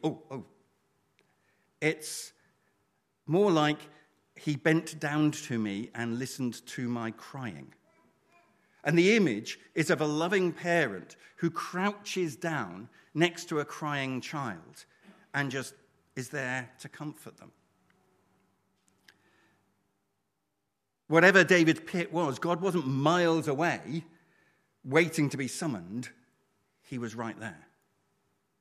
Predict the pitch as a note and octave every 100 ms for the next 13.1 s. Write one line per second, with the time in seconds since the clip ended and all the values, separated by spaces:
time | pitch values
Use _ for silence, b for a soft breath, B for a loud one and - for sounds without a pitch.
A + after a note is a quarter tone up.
0 | _ _ _ _ _ _ _ _ _ _
1 | _ _ _ _ _ _ _ _ D3+ D3+
2 | D3 - C#3+ C3+ C3+ - C#3+ C3+ C3+ A#2
3 | A2+ A2 G#2+ - A#2 F2 - - - -
4 | b b b b b _ _ _ _ _
5 | _ _ D3+ D3+ E3+ F3+ F3+ - - D#3
6 | D3+ D#3+ D#3 C#3 C#3+ D3+ C3+ D3 - C#3
7 | C3 B2+ B2+ B2 B2 B2 B2+ B2+ A#2+ B2+
8 | C3 C3+ C#3+ C3+ B2 B2 C#3+ B2+ B2+ B2+
9 | B B B C#3 B2 - - F3 D3+ C#3+
10 | C3 C#3 G2+ C#3+ B2+ - E3 D#3+ - C#3+
11 | C#3+ D3+ D3+ D#3+ D#3 B2 C3+ B2 B2 A#2+
12 | A2 D3+ D#3+ D#3 C#3 C#3+ C#3 D3 - -
13 | -